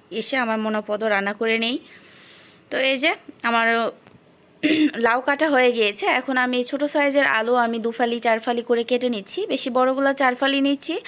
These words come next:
আর ছোটগুলা দু ফালি করে নিচ্ছি। আর এখানে একটা বেগুন নিয়ে মাঝখান থেকে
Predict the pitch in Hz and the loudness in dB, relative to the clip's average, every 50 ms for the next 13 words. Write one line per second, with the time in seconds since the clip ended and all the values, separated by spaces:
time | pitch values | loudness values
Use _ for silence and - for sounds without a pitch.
0 | - - - - - - - - - 240 240 - 285 254 269 254 262 269 262 226 | -12 -14 -14 -14 -14 -14 -10 -6 -4 -4 -2 0 0 0 2 2 2 2 0 0
1 | 247 240 254 233 233 226 226 226 208 196 190 196 202 - - 311 277 254 254 254 | 0 0 0 0 0 0 0 0 0 0 0 -2 -4 -2 0 2 2 2 2 0
2 | 277 269 269 - - 269 277 - 311 302 269 285 277 285 285 277 302 339 320 240 | 0 -2 0 0 -2 -4 -2 -2 0 2 2 2 2 2 2 2 2 2 2 2
3 | 214 226 214 - - 285 262 262 - 262 254 - 339 480 | 2 0 -2 -4 -4 -6 -4 -2 -4 -4 -2 -2 -4 -4